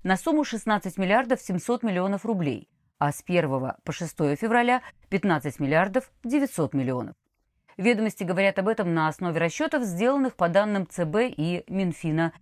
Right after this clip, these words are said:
В свежем номере подробно о том, как, собственно, считали. По мнению экспертов, приток валюты на рынок окажет умеренную, но все же заметную поддержку рублю.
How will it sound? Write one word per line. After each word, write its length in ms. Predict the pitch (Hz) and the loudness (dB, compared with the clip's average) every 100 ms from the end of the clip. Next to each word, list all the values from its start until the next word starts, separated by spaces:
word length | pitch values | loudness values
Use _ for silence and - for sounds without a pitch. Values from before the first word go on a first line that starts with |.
| _ _ | _ _
В 60 | |
свежем 380 | - 165 156 160 | -4 0 2 0
номере 280 | 175 202 151 | 0 0 0
подробно 520 | - 156 156 123 135 | 0 0 0 0 0
о 60 | 131 | 0
том, 260 | 190 196 - | 0 0 -2
как, 160 | 156 - | -8 -4
собственно, 360 | 160 - 190 | -6 -4 -6
считали. 480 | 180 277 - 127 135 - _ _ _ _ - | -4 -4 -2 -2 -4 -14 _ _ _ _ 0
По 80 | 240 | 4
мнению 280 | 285 247 | 4 2
экспертов, 380 | 233 - 269 208 | -2 0 0 0
приток 300 | - 180 190 | -2 -2 0
валюты 360 | 175 190 170 156 | 2 2 2 0
на 100 | 156 | 0
рынок 280 | 196 208 160 | 2 0 0
окажет 420 | 147 156 147 - | 0 -2 -4 -8
умеренную, 680 | - 180 220 233 185 151 143 | -2 0 2 2 0 0 0
но 280 | 147 151 147 | 0 0 -2
все 220 | - 170 | -2 -2
же 220 | 151 175 - | 0 0 0
заметную 580 | 165 185 185 143 139 | 0 2 2 0 -2
поддержку 520 | 127 156 139 143 - 165 | 0 -2 0 -2 -2 -2
рублю. 360 | 214 190 147 | 0 0 -2